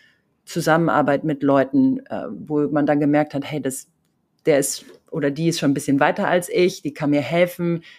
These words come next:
wir haben zusammengearbeitet, es klappt gut, wir vertrauen uns total.“ Und man merkt dann, dass die ein bisschen mitzieht. Also es kommt ganz oft,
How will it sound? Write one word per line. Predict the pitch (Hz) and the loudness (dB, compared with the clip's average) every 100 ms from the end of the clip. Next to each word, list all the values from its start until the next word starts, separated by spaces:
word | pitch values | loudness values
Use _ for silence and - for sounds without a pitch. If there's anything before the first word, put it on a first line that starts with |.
| _ | _
wir | 175 | -2
haben | 165 | -2
zusammengearbeitet, | 165 160 165 170 151 160 160 160 | -2 0 2 2 2 0 -2 -4
es | 156 | -8
klappt | - 170 - | -4 -4 -4
gut, | 165 160 156 | -2 -2 -2
wir | 151 | -2
vertrauen | 151 - 160 165 | -4 -2 -2 0
uns | 156 - | -2 -6
total.“ | 147 - 156 151 160 - - - _ _ | -8 0 4 4 0 -8 -20 -20 _ _
Und | 170 170 160 156 | 4 4 2 2
man | 151 147 | 4 6
merkt | 147 165 - | 4 2 2
dann, | 147 147 | 2 2
dass | 147 - | -2 -2
die | 139 | 0
ein | 139 151 | 2 2
bisschen | 147 - 151 | 0 0 2
mitzieht. | 151 160 - 147 165 - - _ _ _ _ _ _ _ _ - | 4 2 2 4 4 0 -14 _ _ _ _ _ _ _ _ -2
Also | 156 147 | 0 0
es | - | 0
kommt | 170 151 - | 0 0 2
ganz | 160 151 | 0 0
oft, | - 151 | -2 -4